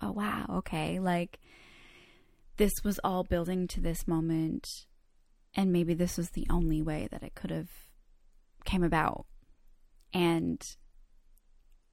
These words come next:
how beautiful is that? Like, how amazing is that? Like, I would have never predicted how, um, it came to be. I would have never, like, I,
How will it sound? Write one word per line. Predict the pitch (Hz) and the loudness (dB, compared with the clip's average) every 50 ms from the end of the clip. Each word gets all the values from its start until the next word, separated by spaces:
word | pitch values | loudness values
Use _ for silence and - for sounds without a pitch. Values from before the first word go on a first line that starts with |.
| _ _ _ _ - | _ _ _ _ -12
how | - - 190 185 | -4 0 0 0
beautiful | 175 175 170 165 - 180 - - - - - | 2 2 0 0 0 0 -2 -4 -8 -6 -6
is | - | -6
that? | - - - - - | -8 -8 -10 -8 -10
Like, | - - - | -12 -10 -10
how | - - - 185 175 170 | -8 -2 -2 0 0 0
amazing | 170 160 160 160 165 165 170 165 160 | 0 0 0 0 -2 -2 -2 -4 -4
is | 160 160 165 - - | -4 -4 -6 -8 -10
that? | - - - - _ - | -12 -10 -12 -12 _ -8
Like, | 175 175 - - | -8 -6 -2 0
I | - 180 | 0 2
would | 170 185 175 | 2 2 2
have | 180 175 175 | 2 0 2
never | 165 165 165 180 175 170 170 | 2 2 2 2 2 0 0
predicted | - - 180 165 - 165 - - 175 165 185 - - | 0 0 -2 0 0 -2 -4 -4 -6 -6 -6 -10 -12
how, | - - - 170 165 160 160 160 - - - - - - - - - - - _ _ _ _ - | -8 -2 0 2 2 2 0 -2 -6 -12 -20 -20 -20 -20 -20 -20 -20 -20 -20 _ _ _ _ 0
um, | 170 175 170 165 151 139 87 - - - - _ _ _ - | 0 2 2 0 -2 -2 -4 -6 -10 -14 -18 _ _ _ 0
it | 185 180 - - - | 2 2 2 4 2
came | - 196 180 175 170 - | 2 4 6 6 4 4
to | - 165 | 0 -2
be. | - - 190 190 180 175 | 2 2 4 4 6 4
I | |
would | 160 160 165 165 | 4 4 2 0
have | 170 190 | 0 0
never, | 170 165 165 165 - _ - | 0 0 0 0 -2 _ -2
like, | 190 180 - | -2 0 2
I, | 180 175 180 - | 4 2 2 2